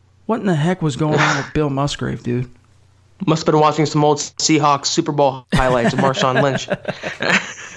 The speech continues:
Speaker 1: No
Speaker 2: I don't know.
Speaker 1: kidding.
Speaker 2: I, I hon-, honestly, he's done some nice things this year, Bill Musgrave, but he's way too inconsistent for my liking.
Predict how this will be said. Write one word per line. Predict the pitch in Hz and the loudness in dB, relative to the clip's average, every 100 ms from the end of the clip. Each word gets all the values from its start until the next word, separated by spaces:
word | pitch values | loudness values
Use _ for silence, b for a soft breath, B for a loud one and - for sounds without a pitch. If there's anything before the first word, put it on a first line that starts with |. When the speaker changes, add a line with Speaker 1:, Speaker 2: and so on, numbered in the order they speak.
| - | -6
Speaker 1:
No | 160 175 | -2 2
Speaker 2:
I | 160 | 4
don't | 208 202 | 6 4
know. | - | 2
Speaker 1:
kidding. | 170 - | -2 -2
Speaker 2:
I, | - - - | -8 -10 -4
I | 190 | 0
hon-, | 196 - - | 0 -2 -4
honestly, | 175 202 226 226 180 | 0 2 2 0 0
he's | 202 226 | 2 2
done | 180 202 233 | 2 2 4
some | 226 | 2
nice | 160 180 185 | 4 2 2
things | 160 180 | 2 2
this | 196 202 | 2 2
year, | 202 | 2
Bill | 190 202 | 4 4
Musgrave, | 196 196 208 196 | 2 2 2 2
but | 160 | 2
he's | 143 180 151 | 0 0 2
way | 147 151 180 208 | 2 4 4 2
too | 196 214 | 0 0
inconsistent | 170 170 165 - 165 160 143 | 2 2 2 2 2 2 2
for | 147 | 2
my | 143 | 4
liking. | 139 143 147 143 139 | 4 2 2 0 -2